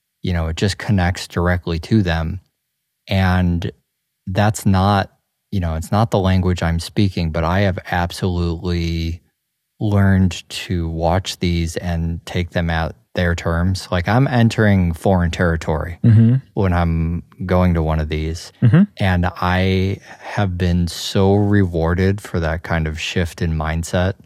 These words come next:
Speaker 2: Yeah.
Speaker 1: I think, you know, another, another thing that I noticed pop up in both of these movies today is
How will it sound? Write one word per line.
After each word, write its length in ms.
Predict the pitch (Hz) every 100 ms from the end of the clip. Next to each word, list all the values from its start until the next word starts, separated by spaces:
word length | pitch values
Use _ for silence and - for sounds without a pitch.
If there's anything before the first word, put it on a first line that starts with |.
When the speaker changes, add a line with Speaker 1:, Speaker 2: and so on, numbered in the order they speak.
| _
Speaker 2:
Yeah. 240 | 113 87 - _ _ _ -
Speaker 1:
I 100 | 110
think, 220 | 143 127
you 220 | 120 131
know, 220 | 123 104
another, 480 | 104 107 113 104 98
another 360 | 101 107 123 110
thing 220 | 107 92
that 140 | 87
I 100 | 85
noticed 460 | 85 85 82 85 -
pop 260 | 92 85
up 180 | 87 82
in 120 | 85
both 260 | 82 82 85
of 60 | 87
these 180 | 82
movies 380 | 87 82 82 82
today 340 | - 82 80 80
is 260 | 82 -